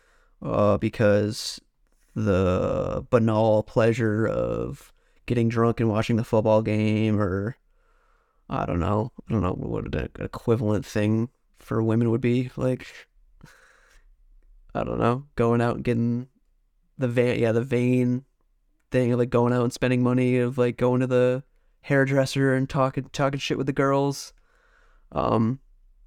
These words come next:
this, yeah, it's just a m-, higher priority for people, but you go, get up to the higher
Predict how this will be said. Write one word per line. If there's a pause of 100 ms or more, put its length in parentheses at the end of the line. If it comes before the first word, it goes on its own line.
(1000)
this,
yeah,
it's
just
a
m-, (180)
higher
priority
for
people, (360)
but
you
go, (140)
get
up
to
the
higher